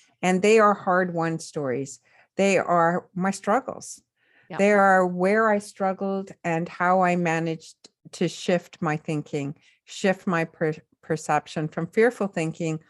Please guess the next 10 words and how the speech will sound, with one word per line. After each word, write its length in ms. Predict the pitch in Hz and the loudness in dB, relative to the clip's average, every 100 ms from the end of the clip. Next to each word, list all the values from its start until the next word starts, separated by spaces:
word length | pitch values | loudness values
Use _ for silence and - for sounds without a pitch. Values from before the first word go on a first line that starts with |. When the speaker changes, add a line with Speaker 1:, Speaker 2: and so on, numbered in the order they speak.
| _ _ | _ _
Speaker 1:
or 100 | 156 | -8
painful 500 | - 220 226 220 170 | -2 0 0 -2 -8
thinking 560 | - 156 151 156 143 - _ _ _ | -8 -10 -8 -8 -8 -10 _ _ _
into 760 | 160 160 156 - 156 143 143 135 | -2 -2 -2 -4 -2 -2 -2 -6
loving 600 | - 147 139 147 139 135 | -6 -2 -2 -2 -4 -4
and 140 | - 143 | -4 -4
more 160 | 135 135 | -4 -6
happy 580 | 135 131 - 123 123 - _ _ _ - | -6 -8 -8 -10 -10 -16 _ _ _ -10
Speaker 2:
Yeah. 140 | 69 | -10
Speaker 1:
thoughts. 160 | - | -10